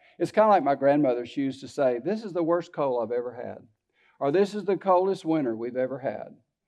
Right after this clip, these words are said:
And I know some of us said that trial that we had last year, that was the worst trial, but now you're in a new trial and you're saying, "This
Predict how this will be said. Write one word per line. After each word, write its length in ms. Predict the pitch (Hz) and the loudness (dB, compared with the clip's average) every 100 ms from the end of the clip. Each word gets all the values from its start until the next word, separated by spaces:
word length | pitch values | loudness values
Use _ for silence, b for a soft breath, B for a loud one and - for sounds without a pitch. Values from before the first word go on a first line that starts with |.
| _ _ _ _ _ _ | _ _ _ _ _ _
And 140 | 147 139 | -4 2
I 160 | 160 | 4
know 240 | 190 180 180 | 6 6 4
some 240 | 175 175 | 4 2
of 100 | 175 | 4
us 220 | 165 160 | 4 2
said 240 | - 156 135 | 0 0 4
that 220 | 160 165 | 2 2
trial 400 | - 175 151 131 | 0 4 4 4
that 140 | 127 | 0
we 140 | 139 147 | -4 -2
had 220 | 147 127 | 0 2
last 320 | 131 139 139 | 2 0 -2
year, 140 | 131 117 | -6 -2
that 160 | 123 | -2
was 100 | 117 | -2
the 80 | 127 | -6
worst 320 | 123 127 127 | -4 -4 -4
trial, 240 | 127 110 104 | -4 -4 -4
but 180 | 107 | -6
now 200 | 135 135 | -2 0
you're 200 | 147 147 | 0 0
in 100 | 143 | -4
a 40 | 143 | -4
new 180 | 131 117 | -4 -4
trial 360 | - 104 104 | -4 -4 -4
and 120 | 110 | -6
you're 100 | 113 | -10
saying, 440 | 107 123 110 95 95 | -10 -8 -8 -10 -10
"This 440 | 131 151 151 - | -4 -4 -4 -14